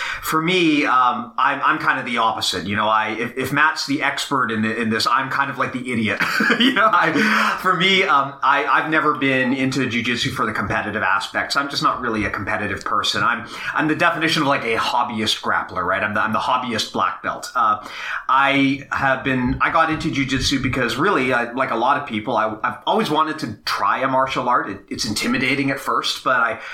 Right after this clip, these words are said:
finally in my, my late twenties got up the, you know, the courage to try something. But the first question that you have to ask yourself then is, well, which of these martial arts am I interested in, and what are they all? Because most people don't really know what the difference is between all of these options.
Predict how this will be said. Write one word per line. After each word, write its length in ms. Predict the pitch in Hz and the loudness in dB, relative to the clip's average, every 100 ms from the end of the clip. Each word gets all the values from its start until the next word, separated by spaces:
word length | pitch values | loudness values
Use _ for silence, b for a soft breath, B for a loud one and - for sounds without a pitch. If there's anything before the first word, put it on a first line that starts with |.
| B - | B -8
finally 600 | - 147 165 156 151 143 | 0 0 2 2 4 4
in 100 | 135 | 4
my, 340 | 131 123 117 | 4 4 2
my 160 | 117 117 | 0 0
late 260 | 123 120 | 0 -2
twenties 520 | - 131 123 120 113 | -2 0 0 0 0
got 240 | - 120 120 | 0 2 2
up 140 | 117 | 0
the, 160 | 117 110 | 0 0
you 120 | 117 | 2
know, 100 | 117 | 0
the 100 | 110 | 0
courage 400 | - 123 113 - | 0 0 0 -2
to 80 | 117 | -2
try 260 | - 156 160 | 0 0 2
something. 480 | 131 101 - 113 | -2 -4 -2 -2
But 140 | 135 113 | 0 0
the 160 | 117 B B B - | -2 B B B -4
first 280 | 147 147 | -2 0
question 300 | - 117 - 113 | 0 0 0 0
that 60 | |
you 80 | 110 | 0
have 140 | 110 110 | 0 2
to 100 | 101 | 2
ask 360 | 104 - - | 2 -2 -8
yourself 440 | 113 101 113 101 - | -8 -4 -2 -2 -2
then 180 | 101 | -2
is, 120 | 104 104 | -2 -2
well, 200 | 107 139 | -4 -4
which 340 | 139 147 - | 0 0 0
of 120 | 196 160 | 0 0
these 220 | 151 127 | 0 2
martial 400 | 139 139 143 123 | 2 2 0 0
arts 520 | 120 120 - - - - 123 | 2 0 0 -2 -4 -8 -4
am 140 | 110 | -2
I 80 | 110 | 0
interested 540 | 120 120 101 - 104 | -2 -2 -2 -2 -2
in, 160 | 90 82 | -4 -2
and 100 | 113 | 0
what 160 | 208 - | 0 2
are 220 | 147 131 | 2 0
they 140 | 110 | -4
all? 240 | 82 - - | -6 -8 -8
Because 200 | 113 147 | -8 -2
most 200 | 226 226 | -2 -2
people 220 | - 151 | -4 -2
don't 160 | 147 139 | 0 0
really 320 | 147 127 107 B B 113 | 0 0 -2 B B -6
know 260 | 117 127 | -2 0
what 160 | 135 101 | 0 -2
the 60 | 104 | -4
difference 340 | 120 123 107 | -4 -2 -2
is 160 | 104 101 | -2 -4
between 320 | 107 120 110 | -2 -2 0
all 180 | 110 110 | 0 -2
of 80 | |
these 160 | 101 95 | -2 0
options. 500 | 117 123 113 101 | 0 0 -2 -2